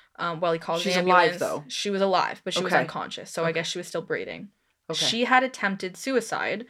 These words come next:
Speaker 2: Oh my God.
Speaker 1: with sleeping pills and painkillers.
Speaker 2: Ugh.
Speaker 1: Once at Victoria Hospital, the doctors found a wrinkled photo of Jackie English in Marilyn's pocket. On the back was written,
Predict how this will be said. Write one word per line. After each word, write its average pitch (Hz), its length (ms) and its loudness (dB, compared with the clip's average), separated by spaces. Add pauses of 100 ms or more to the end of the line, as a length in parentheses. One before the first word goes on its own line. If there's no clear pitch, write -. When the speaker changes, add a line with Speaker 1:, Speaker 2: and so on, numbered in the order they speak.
(100)
Speaker 2:
Oh 156 80 -12
my 143 120 -14
God. 147 120 -14
Speaker 1:
with 196 300 -2
sleeping 233 480 -4
pills 175 360 -6
and 180 200 -10
painkillers. 175 840 -8
Speaker 2:
Ugh. 180 160 -12 (840)
Speaker 1:
Once 220 300 4
at 262 100 6
Victoria 226 380 2
Hospital, 190 720 -2 (400)
the 208 60 -2
doctors 202 520 4
found 180 460 0
a 185 80 -4
wrinkled 190 440 -4
photo 175 440 0
of 190 180 -8
Jackie 190 440 -4
English 165 580 -6
in 185 120 -6
Marilyn's 170 440 -6
pocket. - 500 -8 (760)
On 214 200 4
the 240 80 2
back 196 320 4
was 180 200 -6
written, 175 440 -4